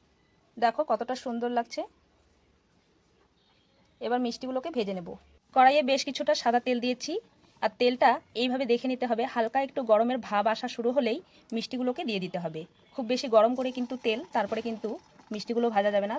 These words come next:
তাহলে কিন্তু মিষ্টিটা উপর থেকে একদম পুড়ে যাবে, কালারটা বেশি হয়ে যাবে। তাই দেখতেই পাচ্ছ নিশ্চয়ই বন্ধুরা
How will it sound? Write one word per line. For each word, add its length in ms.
তাহলে 260
কিন্তু 220
মিষ্টিটা 380
উপর 180
থেকে 180
একদম 240
পুড়ে 220
যাবে, 140
কালারটা 360
বেশি 200
হয়ে 140
যাবে। 120
তাই 200
দেখতেই 300
পাচ্ছ 160
নিশ্চয়ই 280
বন্ধুরা 280